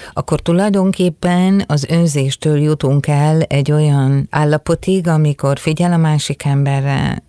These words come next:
segíteni akar, ha úgy van, kötődni képes, vannak pozitív érzelmei, tehát lényegében nem ő az egyetlen kis bolygó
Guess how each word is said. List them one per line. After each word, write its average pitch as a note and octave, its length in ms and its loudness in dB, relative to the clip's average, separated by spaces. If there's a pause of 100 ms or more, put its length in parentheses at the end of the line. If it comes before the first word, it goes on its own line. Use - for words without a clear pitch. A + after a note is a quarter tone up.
(100)
segíteni D#3+ 640 0
akar, C#3 380 -2
ha C#3 520 -2
úgy C#3+ 280 -2
van, C#3 400 0 (180)
kötődni D#3+ 500 0
képes, C3 720 -4 (340)
vannak D3+ 380 0
pozitív C3+ 520 -2
érzelmei, D3 840 0 (400)
tehát C#3+ 320 0
lényegében D#3+ 720 2
nem C#3+ 280 2
ő B2+ 180 0
az B2+ 160 -2
egyetlen C3+ 500 -2
kis C3 260 -6
bolygó B2+ 640 -2